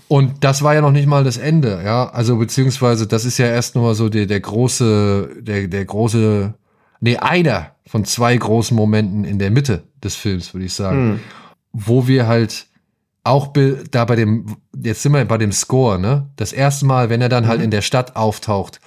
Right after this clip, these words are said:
Speaker 1: und der
Speaker 2: Ja.
Speaker 1: Score einsetzt. Oh, hab ich eine Gänsehaut bekommen.
Speaker 2: Hm.
Speaker 1: Das war so
Speaker 2: Ja.
Speaker 1: gut. Das war so gut. Ja, vor allem, weil dann auch die Kamera richtig schön an ihm hochfährt, so.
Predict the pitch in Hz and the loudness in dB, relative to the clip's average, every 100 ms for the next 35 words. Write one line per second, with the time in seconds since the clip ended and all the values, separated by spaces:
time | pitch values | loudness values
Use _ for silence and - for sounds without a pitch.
0 | _ _ - 113 107 123 117 117 123 120 | _ _ -6 -4 0 2 2 4 4 2
1 | 110 104 101 95 - - 160 123 117 120 | 0 -2 -2 -4 -4 0 2 2 0 -2
2 | 147 - - 123 110 101 - 143 135 110 | -2 -4 -2 0 0 -2 0 0 0 0
3 | 98 95 95 - - 98 85 85 _ _ | -2 -4 -6 -10 -12 -10 -10 -14 _ _
4 | _ _ - 123 110 101 98 113 104 - | _ _ -6 -2 2 0 0 -2 -4 -6
5 | - - 170 170 147 127 - _ _ - | -6 -2 2 4 4 0 -4 _ _ -2
6 | 151 110 95 - _ _ - 107 - 117 | 0 0 -2 -12 _ _ -8 -6 -2 -2
7 | 104 90 - - 170 135 107 107 95 - | -2 -4 -8 -2 0 0 -2 -8 -8 -12
8 | - _ - 110 123 147 151 165 151 147 | -20 _ -4 0 0 2 2 2 2 2
9 | 156 160 143 135 131 156 151 135 139 147 | 2 0 0 0 0 2 2 2 2 2
10 | 147 139 - 151 147 131 123 113 117 165 | 0 -2 0 0 0 0 -2 0 2 0
11 | - - 135 127 - 123 | 0 -2 -2 -2 -2 -2